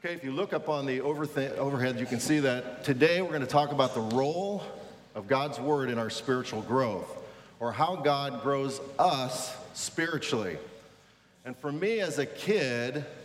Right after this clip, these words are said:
and even as an adult, I love to grow things. When I was a kid, I would grow radishes and lettuce and carrots and squash, but my favorite was the pumpkin, because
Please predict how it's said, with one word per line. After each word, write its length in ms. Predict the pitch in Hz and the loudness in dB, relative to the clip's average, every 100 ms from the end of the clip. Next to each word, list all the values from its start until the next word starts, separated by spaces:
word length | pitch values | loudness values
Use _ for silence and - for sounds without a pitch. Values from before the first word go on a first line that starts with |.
| - | -6
and 100 | 143 | 0
even 200 | 147 180 | 2 2
as 120 | 196 | 0
an 100 | 196 | 0
adult, 840 | 180 127 120 107 110 123 - - - | 0 4 2 2 -2 -6 -10 -14 2
I 260 | 135 131 | 2 2
love 520 | 127 127 151 120 110 - | 0 2 2 0 -2 -4
to 80 | |
grow 220 | 127 143 143 | 0 0 2
things. 440 | 127 92 78 - - - _ - - - _ _ _ _ _ _ _ _ | -2 -2 -6 -10 -14 -20 _ -20 -20 -20 _ _ _ _ _ _ _ _
When 160 | 127 | -6
I 120 | 127 | -4
was 120 | 143 156 | -4 -6
a 60 | |
kid, 340 | - 180 180 202 | -4 -2 0 0
I 220 | 147 143 | 0 -2
would 680 | 139 131 123 123 120 - | 0 0 0 -2 -4 -8
grow 200 | 113 110 | -4 -2
radishes 880 | 104 101 123 135 135 131 131 127 123 | 0 2 2 2 -2 0 0 0 -2
and 240 | 98 92 113 | -4 0 4
lettuce 680 | 151 147 143 139 135 127 101 | 4 4 0 0 0 -4 -6
and 200 | 85 - | -8 -2
carrots 800 | 151 147 143 139 131 123 123 - | 4 6 6 0 -2 -2 -6 -8
and 160 | 90 | -8
squash, 760 | - - - 147 143 139 139 - - - - - - _ _ | -8 -8 2 2 2 -2 -6 -6 -10 -14 -18 -20 -20 _ _
but 80 | - | -8
my 160 | 113 113 | -4 -4
favorite 680 | - 175 190 143 101 92 - - - - - | -2 -2 0 -2 -4 -4 -6 -14 -20 -20 -16
was 140 | 120 113 | -14 -12
the 80 | |
pumpkin, 380 | 117 151 120 85 80 - - - - _ _ _ | 0 0 0 -8 -10 -14 -20 -20 -20 _ _ _
because 120 | _ | _